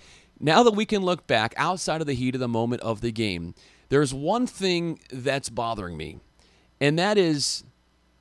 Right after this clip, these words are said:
why is Jake Kyman only playing fifteen minutes? The Bruins were outshot in this game.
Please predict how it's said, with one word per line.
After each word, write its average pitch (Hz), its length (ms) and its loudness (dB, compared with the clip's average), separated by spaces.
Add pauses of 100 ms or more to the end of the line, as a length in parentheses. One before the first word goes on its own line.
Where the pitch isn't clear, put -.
(140)
why 170 360 2
is 233 200 -2
Jake 175 300 0
Kyman 143 480 0
only 135 320 0
playing 120 400 -2
fifteen 113 640 -4
minutes? - 500 -6 (720)
The 156 120 4
Bruins 185 720 6 (640)
were 147 680 6 (240)
outshot 147 680 4
in 120 140 -2
this 107 180 -2
game. 98 260 -4